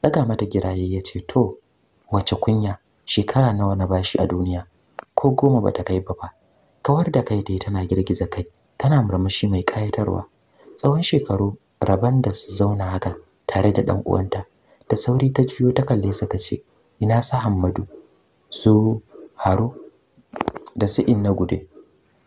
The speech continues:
Da fara'a ya ce mata, "Duka suna nan, suna can rigar da ke gabanmu. Na san da sun ji labarin samun lafiyarki, su ma za su zo da fara'arsu." Jinjina kai ta yi da fara'a ta ce,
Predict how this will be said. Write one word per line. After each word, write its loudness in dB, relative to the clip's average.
Da 4
fara'a 2
ya 0
ce -6
mata, -6
"Duka 0
suna 0
nan, -8
suna 0
can 2
rigar 4
da 0
ke -2
gabanmu. 0
Na 6
san 2
da 0
sun 0
ji 0
labarin 2
samun 0
lafiyarki, -2
su 0
ma 4
za 2
su 2
zo 4
da 0
fara'arsu." -2
Jinjina 4
kai -2
ta -4
yi 2
da 0
fara'a -2
ta -2
ce, -4